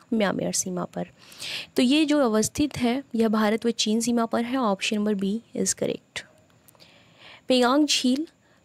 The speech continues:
यह भारत सीमा, भारत और चीन की सीमा पर स्थित है। भारत व चीन के मध्य वास्तविक नियंत्रण रेखा यहीं से गुजरती है। नेक्स्ट है, विश्व की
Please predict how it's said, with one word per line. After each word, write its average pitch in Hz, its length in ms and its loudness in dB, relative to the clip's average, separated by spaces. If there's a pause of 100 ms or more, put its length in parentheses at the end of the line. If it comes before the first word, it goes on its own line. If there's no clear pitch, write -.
(460)
यह 254 220 4
भारत 247 420 2
सीमा, 226 540 0
भारत 226 360 2
और 285 80 2
चीन 240 300 0
की 269 120 -2
सीमा 208 300 0
पर 247 240 0
स्थित 254 320 -4
है। 269 180 -2
भारत 233 480 0
व 294 120 0
चीन 262 340 0
के 269 140 0
मध्य 220 340 0
वास्तविक 220 560 -2
नियंत्रण 208 500 0
रेखा 190 260 -2
यहीं 233 460 2
से 262 120 -2
गुजरती 190 500 -4
है। 190 200 -8 (580)
नेक्स्ट 226 380 0
है, 262 180 -2 (440)
विश्व 285 360 2
की 269 280 -2